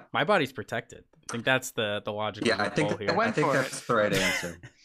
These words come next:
Speaker 2: I think going for the tackle is the right answer.
Speaker 1: Dive for an ankle,
Speaker 2: You're gonna
Speaker 1: maybe
Speaker 2: get
Speaker 1: I
Speaker 2: blown
Speaker 1: do
Speaker 2: up in the
Speaker 1: something,
Speaker 2: hole
Speaker 1: but
Speaker 2: if you're
Speaker 1: probably
Speaker 2: a running
Speaker 1: not.
Speaker 2: back.
Speaker 1: <laughs> Absolutely.
Speaker 2: <laughs>
Speaker 1: Oh yeah, I'm not ta-, I'm not surviving the hit. <laughs>
Speaker 2: <laughs> Yeah, I don't think any of us are.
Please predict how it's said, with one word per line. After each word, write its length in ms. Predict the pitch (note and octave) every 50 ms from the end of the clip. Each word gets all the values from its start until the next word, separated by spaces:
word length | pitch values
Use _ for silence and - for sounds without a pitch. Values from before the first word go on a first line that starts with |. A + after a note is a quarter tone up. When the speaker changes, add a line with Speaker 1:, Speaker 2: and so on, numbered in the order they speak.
| - - - - _ _ _ _ _ _ - _ _ -
Speaker 2:
I 100 | - A2+
think 220 | A2+ - D3+ C#3 C#3
going 220 | A#2+ A2+ A2+ A2
for 80 | A2+ G#2+
the 60 | F#2
tackle 300 | F2+ G2+ F#2+ - - G2+
is 120 | F#2+ E2+
the 100 | F2 F2+
right 200 | F2+ F2+ F2 F2
answer. 180 | F2 F2 E2+ E2+
Speaker 1:
Dive 280 | F2 A#2+ B2+ C3 C3 C3
for 180 | - C3 B2+
an 80 | B2 A#2+
ankle, 300 | A#2+ A#2+ B2 A#2+ - B2+
Speaker 2:
You're 120 | A#2 C3+
gonna 160 | A#2 B2 B2+
Speaker 1:
maybe 60 | A#2 A2+
Speaker 2:
get 80 | A2+ A2+
Speaker 1:
I 20 |
Speaker 2:
blown 200 | G#2+ G#2 G#2 G#2
Speaker 1:
do 60 | G2+
Speaker 2:
up 80 | G2 G2
in 100 | G#2 -
the 60 | F#2
Speaker 1:
something, 180 | F#2+ G#2+ A#2+ A#2+
Speaker 2:
hole 120 | C3+ -
Speaker 1:
but 220 | - - - - - - -
Speaker 2:
if 160 | G#2 F#2 -
you're 60 | G2
Speaker 1:
probably 220 | G2 G#2+ F#2 F#2 F#2
Speaker 2:
a 20 |
running 200 | F#2 F2+ F2+ F2
Speaker 1:
not. 200 | F2 F2 F2+ -
Speaker 2:
back. 100 | - - _ _ -
Speaker 1:
<laughs> 120 | - - - - - - _ _ _ _ -
Absolutely. 560 | A2 A2+ A#2 A2+ - - G2 F3+ - - C#3+ C3+
Speaker 2:
<laughs> 40 | - - - - - - _ -
Speaker 1:
Oh 100 | A#2+ A2
yeah, 180 | G#2 G2+ G2+
I'm 80 | G#2+ A#2+
not 180 | A#2+ A2+ G#2
ta-, 160 | - - G#2 -
I'm 160 | - A#2 C3 C#3
not 180 | B2+ A2+ -
surviving 400 | - A2+ G#2 - F#2+ F#2 F2 F2+
the 80 | E2+ F2
hit. 320 | - G2+ F2 D#2 - - - - - - - - - - -
<laughs> 100 | - - - - - - - _ -
Speaker 2:
<laughs> 0 |
Yeah, 840 | D3+ E3+ F3+ F3+ - - B2+ C3+ - D#3+ A#2+ - - E3 - - -
I 140 | - B2+ - -
don't 140 | D3+ B2+
think 160 | - A2+ - A2
any 140 | A2 G#2
of 80 | G#2 G2
us 180 | G2 G#2+ - -
are. 180 | - C#3+ -